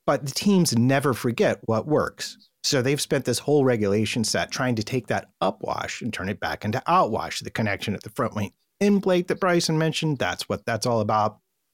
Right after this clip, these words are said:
Those turning vanes that were also flap connectors, that's what that's all about. The entire intent of every team has been to recreate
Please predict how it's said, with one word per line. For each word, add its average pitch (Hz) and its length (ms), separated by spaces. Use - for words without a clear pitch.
Those 92 220
turning 147 460
vanes 127 380
that - 140
were 104 300
also 110 340
flap 117 380
connectors, 113 580
that's 87 300
what 101 160
that's 113 260
all 113 200
about. 104 400
The 143 160
entire 143 640
intent 127 440
of 117 120
every 156 340
team - 260
has 117 160
been 113 200
to 107 100
recreate 127 760